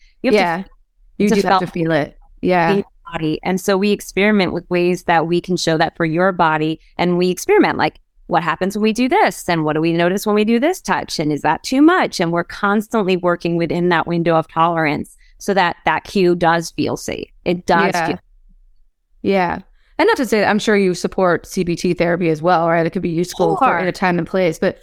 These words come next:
Speaker 2: probably, like, a combo of that and this work would also be really beneficial if you're, you know, really working through some stuff.
Speaker 1: Yeah. I mean, it really depends on the person. And I think every form of therapy has its place.
Speaker 2: Yes.
Speaker 1: It's, when it comes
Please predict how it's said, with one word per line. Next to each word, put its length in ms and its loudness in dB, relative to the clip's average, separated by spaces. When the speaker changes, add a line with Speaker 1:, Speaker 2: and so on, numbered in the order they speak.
Speaker 2:
probably, 340 2
like, 140 2
a 80 -2
combo 380 2
of 140 0
that 260 2
and 300 0
this 200 -4
work 160 -2
would 120 -2
also 300 0
be 140 -2
really 220 0
beneficial 560 -2
if 100 -8
you're, 220 0
you 80 -2
know, 140 -2
really 220 -2
working 340 0
through 160 -4
some 180 -4
stuff. 320 -2
Speaker 1:
Yeah. 380 2
I 140 0
mean, 200 2
it 140 2
really 320 0
depends 500 0
on 120 2
the 80 0
person. 560 0
And 100 2
I 80 0
think 240 -2
every 260 0
form 260 0
of 100 -2
therapy 440 2
has 260 0
its 180 -8
place. 260 0
Speaker 2:
Yes. 240 0
Speaker 1:
It's, 240 -4
when 240 0
it 140 -2
comes 380 -2